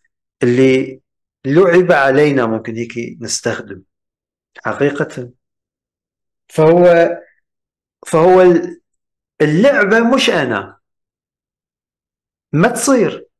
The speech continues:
لأنه هل أنت سوف تقولين أنا الضوء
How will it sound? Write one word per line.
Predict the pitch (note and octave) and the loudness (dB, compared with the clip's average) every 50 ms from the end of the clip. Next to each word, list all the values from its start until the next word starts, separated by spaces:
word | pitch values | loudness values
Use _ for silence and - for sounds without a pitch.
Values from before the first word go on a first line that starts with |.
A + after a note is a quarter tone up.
| _ _ _ _ _ _ _ _ _ _ _ _ _ _ _ _ _ | _ _ _ _ _ _ _ _ _ _ _ _ _ _ _ _ _
لأنه | - C3 C#3 C#3+ D3 D#3 D#3 D3 C#3+ D3 C#3+ C#3+ - - - - | -4 -2 0 2 2 2 0 2 2 2 0 0 -2 -4 -8 -6
هل | - D#3 G3 A#3 A#3 | -2 0 0 0 2
أنت | A3 A3 A3+ A3+ A3+ G#3+ | 2 2 0 0 2 2
سوف | F#3+ F#3 F#3 - G3 G3 F#3 F#3 F3+ | 0 0 0 0 2 2 2 2 2
تقولين | E3+ F3 F3+ D#3+ - - F3 F3 G3+ F#3+ F3 | 2 2 2 0 2 2 2 4 4 2 2
أنا | - E3 F#3+ G3 G#3 | 0 -2 -2 0 0
الضوء | G3+ F3+ E3 E3+ F#3+ G3+ G3 F#3 - - - - | 0 0 0 2 2 2 2 2 0 -2 -6 -14